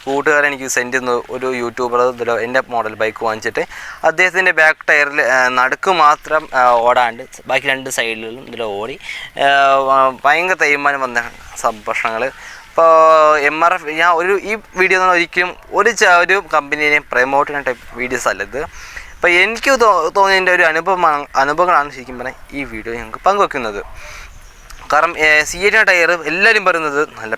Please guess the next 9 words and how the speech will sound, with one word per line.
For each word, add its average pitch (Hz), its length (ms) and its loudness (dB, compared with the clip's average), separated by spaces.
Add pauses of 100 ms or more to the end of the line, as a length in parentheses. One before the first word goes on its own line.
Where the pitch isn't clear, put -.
പെർഫെക്റ്റ് 151 380 -2
ടയറാണ്, 143 320 2 (440)
പേ-, 180 140 4 (220)
വലിയ, 175 200 2 (220)
ഏ, 160 40 4 (260)
തേയ്മാനമൊന്നും 151 540 2
ഉണ്ടാവില്ല, 131 280 0 (140)
നല്ല 117 120 -6 (100)
രീതിയിൽ 120 200 -4